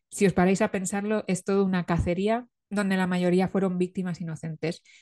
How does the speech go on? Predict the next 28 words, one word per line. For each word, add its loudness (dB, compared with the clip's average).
Y -2
encima 2
víctimas 0
inocentes -2
que -4
hacían 0
un 0
bien 2
a -4
la -2
sociedad -2
del 0
momento, -4
siendo 0
eso, -2
parteras, -2
curanderas, -4
haciendo -2
ungüentos, 0
haciendo 0
pomadas, 0
mujeres 2
que -4
salvaron -4
a -4
muchos -4
niños, -2
¿no? -8